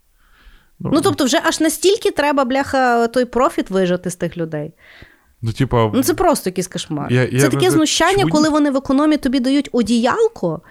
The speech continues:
Speaker 2: яке просто нікуди, блядь, не поміщається. На що ви мені дали то одіялко? Воно тільки забирає ще місце.
Speaker 1: А подушка ця під жопу,
Speaker 2: Та, та
Speaker 1: знаєш,
Speaker 2: подушка
Speaker 1: типа,
Speaker 2: це вообще якийсь
Speaker 1: ти
Speaker 2: говно,
Speaker 1: вообще, типа,
Speaker 2: розумієш?
Speaker 1: куди її діти, як її
Speaker 2: Та.
Speaker 1: діти?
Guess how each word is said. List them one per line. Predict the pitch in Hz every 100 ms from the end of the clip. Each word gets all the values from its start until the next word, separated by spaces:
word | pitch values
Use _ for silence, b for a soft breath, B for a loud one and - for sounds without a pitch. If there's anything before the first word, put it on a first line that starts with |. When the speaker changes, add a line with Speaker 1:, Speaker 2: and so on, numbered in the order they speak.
| b b
Speaker 2:
яке | 233 240 294
просто | - 320 -
нікуди, | 269 269 277 262 247 294
блядь, | 262 262
не | 262
поміщається. | 262 254 262 - 247 196 160 151 -
На | 269
що | -
ви | 302
мені | 277 269
дали | 262 277
то | 247
одіялко? | 247 262 240 240 226 202 -
Воно | 175 202
тільки | 220 233
забирає | 208 214 208 226 220
ще | - 196
місце. | 202 214 - - - -
Speaker 1:
А | 104
подушка | - 135 104 110 - 104
ця | - 101 90 87 - _
під | 120
жопу, | 110 104 104
Speaker 2:
Та, |
та | -
Speaker 1:
знаєш, | -
Speaker 2:
подушка | - 480 -
Speaker 1:
типа, | 370
Speaker 2:
це | 339
вообще | 330 -
якийсь | 233 202
Speaker 1:
ти | 180
Speaker 2:
говно, | 175 123
Speaker 1:
вообще, | 131 143
типа, | 147
Speaker 2:
розумієш? | 202 262 320
Speaker 1:
куди | 139 131 107
її | 104 101
діти, | 95 98 -
як | 107 110 -
її | 101
Speaker 2:
Та. | 98 - 226
Speaker 1:
діти? | 101